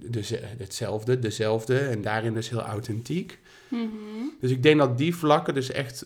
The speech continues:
Speaker 1: persoonlijk en werk, dat dat, dat, dat wel, eh, of cre-, ja, noem je het werk of creativiteit, dat dat wel het vlak is waar ik me het meest ontwikkeld voel. En, maar dat is ook wel, het neemt ook wel een van de grootste delen van mijn leven in,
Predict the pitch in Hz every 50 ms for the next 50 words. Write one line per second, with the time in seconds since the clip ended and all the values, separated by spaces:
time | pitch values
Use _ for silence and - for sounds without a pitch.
0 | - - _ - 135 120 - 156 151 151 147 143 - - 104 123 123 120 127 131
1 | 139 143 151 147 - - - - _ 135 123 123 120 123 131 131 - - - -
2 | 120 117 117 131 139 135 - 127 123 120 117 113 113 113 113 - - - - -
3 | - - - - 117 - - - 110 - - - - 117 110 - 110 107 104 98
4 | 113 123 139 135 120 123 123 120 120 127 135 - 123 - - - 135 123 120 120
5 | 120 117 113 120 120 - 139 147 160 160 - 131 117 117 131 139 147 143 - 131
6 | 127 123 123 - - 127 120 123 127 123 120 120 117 113 113 110 110 117 110 107
7 | 107 - 117 117 120 120 120 123 - - - - 113 107 - 110 113 120 123 110
8 | - - - - - 104 98 90 101 117 120 - - - - - - - _ -
9 | 123 131 135 131 165 147 - 165 165 165 160 147 143 - - - _ _ - 127
10 | 123 123 135 139 143 156 160 160 147 - 147 143 - - 135 127 139 135 127 127
11 | - - 143 147 143 143 - - 123 117 113 127 139 156 160 135 117 120 110 120
12 | 127 110 110 117 120 - 120 120 - - 113 110 117 123 120